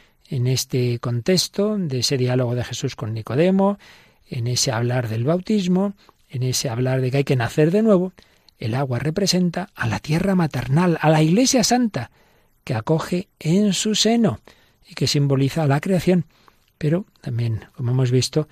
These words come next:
nos, eh, recordaba Benedicto dieciséis que junto a la Iglesia siempre está la, la imagen de María. María es símbolo de la Iglesia, la Iglesia nos remite a María. Pero vamos al capítulo cuarto.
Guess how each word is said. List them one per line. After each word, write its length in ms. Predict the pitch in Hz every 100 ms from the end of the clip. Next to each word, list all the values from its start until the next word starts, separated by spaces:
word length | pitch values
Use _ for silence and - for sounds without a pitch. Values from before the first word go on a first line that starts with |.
| _ _ _ _ _
nos, 540 | 143 117 110 104 - - -
eh, 320 | 135 117 117 117
recordaba 540 | 110 110 113 120 117
Benedicto 340 | 113 117 117 143
dieciséis 420 | 147 147 135 - _ _ _
que 120 | -
junto 340 | - 131 113 107
a 60 |
la 100 | 104
Iglesia 340 | 113 120 131 147
siempre 480 | 131 120 131 139 - _ -
está 320 | - - 113
la, 280 | 117 110 110
la 120 | 104
imagen 400 | 107 110 - 170
de 120 | 139
María. 420 | 92 151 233 - _ _ _ _ _
María 580 | 127 107 104 117 113 117
es 160 | 120 127
símbolo 560 | - - 113 110 107
de 80 | 131
la 100 | 170
Iglesia, 380 | 156 117 - 123
la 80 | 110
Iglesia 460 | 107 110 - 117 _ _ _ _
nos 160 | 139 135
remite 440 | 123 107 104 -
a 60 | 101
María. 340 | - - - -
Pero 160 | - 202
vamos 340 | 214 214 214 - - - _ -
al 160 | 143
capítulo 580 | 131 123 139 - 180 -
cuarto. 760 | - 120 131 143 127 _ -